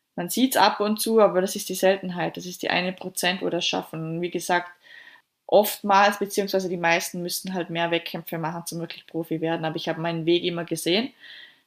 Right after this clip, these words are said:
Die Profikarte war das Ziel. Das war der, das erste Ziel. Klar, natürlich immer vorrangig,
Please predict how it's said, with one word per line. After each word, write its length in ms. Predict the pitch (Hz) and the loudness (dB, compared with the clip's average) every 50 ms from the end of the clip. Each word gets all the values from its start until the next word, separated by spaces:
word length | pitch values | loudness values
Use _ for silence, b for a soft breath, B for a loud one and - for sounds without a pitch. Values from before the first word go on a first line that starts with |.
| _ _ - | _ _ -10
Die 60 | - | -6
Profikarte 640 | - - 185 190 185 185 - 185 180 180 - 170 160 | 0 0 0 0 0 0 2 2 2 2 0 0 2
war 100 | 160 160 | 2 2
das 200 | 165 165 - - | 2 0 -2 -4
Ziel. 420 | - 196 208 247 285 285 262 - - _ _ | -2 0 2 2 2 2 0 -4 -10 _ _
Das 240 | - - 175 165 - | -8 -6 -4 0 0
war 100 | 175 170 | 2 2
der, 220 | 160 - - - | 2 2 0 -2
das 120 | - - | -2 -4
erste 380 | 170 - - 170 196 - 226 220 | -2 0 2 2 2 2 -2 -2
Ziel. 220 | - - 262 262 254 | 0 0 0 0 0
Klar, 240 | - - 180 170 170 | -2 0 0 2 2
natürlich 360 | 180 175 - 170 160 165 - | 0 0 -2 -2 -4 -2 -4
immer 140 | 175 165 170 | -6 -8 -6
vorrangig, 680 | - - 170 170 170 175 170 170 170 180 - - - | -2 -2 -2 0 0 -2 -2 -2 -2 -4 -4 -6 -8